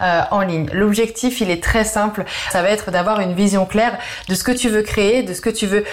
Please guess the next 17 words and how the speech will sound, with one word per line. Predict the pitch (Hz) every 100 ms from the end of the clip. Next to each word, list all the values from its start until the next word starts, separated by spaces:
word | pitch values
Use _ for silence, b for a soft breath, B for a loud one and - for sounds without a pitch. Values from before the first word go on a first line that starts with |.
| B -
euh, | 165
mettre | 208 247 233
en | 208
place | 226 220 - - 165
dans | 208
ton | 220
business | 208 202 208 214 214 -
et | 202
également | 208 202 208
dans | 196 180
ta | 180
vie | 175 254 254 B B -
pour | 254 240
ne | 196
peut-être | 180 214 214
pas | 240
revivre, | 220 202 240 226 185